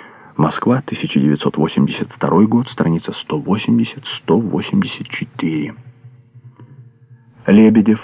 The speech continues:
Владимир Иванович в июне тысяча девятьсот семнадцатого года заменял Керенского, был у него морским министром, стал членом Уфимского совещания. Панина Софья Владимировна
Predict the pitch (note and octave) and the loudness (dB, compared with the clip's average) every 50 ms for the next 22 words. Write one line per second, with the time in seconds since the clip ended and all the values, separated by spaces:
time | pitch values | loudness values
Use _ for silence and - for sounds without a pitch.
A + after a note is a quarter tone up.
0 | - - - - _ _ - - E2 E2+ E2+ F#2+ F#2+ F#2+ F#2+ F#2+ F#2 F#2 F#2 F#2 | -8 -18 -20 -20 _ _ -10 -6 -4 0 2 4 4 4 4 4 2 2 2 2
1 | F#2 F#2+ - - - - - _ - _ _ _ _ _ _ _ _ _ _ - | 0 0 -2 -8 -10 -12 -18 _ -20 _ _ _ _ _ _ _ _ _ _ 0
2 | D2+ F2+ G2 G#2 A#2+ C3 C3+ A2+ A2+ - A2+ A2 - D#2+ - F#2 E2 E2+ E2+ E2+ | 4 6 6 8 8 6 6 4 4 2 0 0 0 0 0 0 0 2 0 0
3 | - - D#2+ - - - D2+ D2+ D2+ C#2 C#2 - - - D2+ D2 D#2 C2+ - F#2+ | -2 -4 -6 -4 -2 -2 0 2 0 0 0 -2 -2 -2 0 2 2 2 4 4
4 | G#2 G#2+ A2+ A2+ A2 - _ _ _ _ - - - - - - D#2+ D2+ E2+ F2 | 4 4 4 0 -2 -6 _ _ _ _ -20 -20 -20 -20 -10 -8 -4 0 4 4
5 | F2 F2+ G2+ G#2+ A#2+ B2+ A#2 - - F2 E2 E2 D#2 D#2 D#2 D#2 - - - D2 | 6 8 6 6 6 4 0 0 2 2 4 4 2 0 -2 -4 -6 -6 -4 -4
6 | C#2 A#1+ - - - _ _ _ - _ _ - - - - - - F#2+ A2+ C3 | -4 -4 -6 -10 -14 _ _ _ -20 _ _ -20 -20 -10 -6 0 4 4 4 4
7 | - - - G2 F2 D#2+ D#2 D#2+ F#2 G#2 B2 C3+ - - _ - D#2+ D#2 - - | 4 2 0 0 2 2 2 4 4 2 2 0 -4 -10 _ -4 -4 -4 -4 -8
8 | - - F#2 F#2+ G2 F#2+ G2 F#2 D#2+ D2+ D#2 D#2 - - - D2+ C#2+ - - - | -2 0 2 2 4 4 2 2 2 0 -2 -6 -6 -8 -8 -8 -8 -10 -10 -14
9 | _ _ _ _ _ _ _ _ _ _ _ _ _ _ _ _ _ _ - - | _ _ _ _ _ _ _ _ _ _ _ _ _ _ _ _ _ _ -14 -2
10 | - - A2+ C#3+ C#3+ - - - - D3 D#2+ G#2+ A2+ A#2 - - - - - - | 2 2 2 2 2 -2 -4 -4 -2 0 2 2 2 2 0 -6 -8 -8 -2 0
11 | F2 F2+ F#2+ - - - F2+ E2 - - F#2 E2+ E2+ - - - - B1 C2 C#2 | 0 0 0 -2 -4 -6 -6 -6 -4 -4 -4 -4 -2 -4 -4 -4 -4 -4 -6 -8
12 | C#2 C#2 C#2 - - _ _ _ _ _ _ _ _ _ _ _ _ _ _ _ | -10 -10 -12 -14 -16 _ _ _ _ _ _ _ _ _ _ _ _ _ _ _
13 | _ _ - F2 E2 E2+ E2+ E2 D#2+ D#2 D#2 D2+ D2+ - - - - - - D2+ | _ _ -2 0 0 2 2 0 0 0 -2 -4 -6 -8 -12 -14 -8 -2 -2 0
14 | D2+ - - D2 C#2+ D2+ D2+ D2+ D2+ D#2+ D#2 D2+ D2 D2 C#2+ C2 B1 A1+ | -2 0 -2 -2 -2 -2 -2 -2 -2 -2 -2 -2 -2 -2 -4 -4 -6 -8